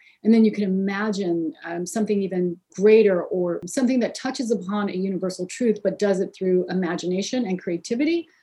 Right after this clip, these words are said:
I would call you a creative storyteller. Oftentimes in traditional writing,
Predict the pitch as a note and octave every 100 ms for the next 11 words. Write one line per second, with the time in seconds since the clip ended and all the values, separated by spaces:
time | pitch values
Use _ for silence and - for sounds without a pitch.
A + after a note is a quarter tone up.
0 | _ _ B3+ D4 D4 - A3+ A3+ G3+ G3
1 | - F#3 F#3+ - - A3 G3+ F#3 F#3 -
2 | C4 A#3 F#3 - - - - _ A3 G#3+
3 | A#3 A3 G3+ G3+ G3 G3+ G#3 G3 F#3+ G#3
4 | F#3+ F#3+ F#3+ F#3+ F#3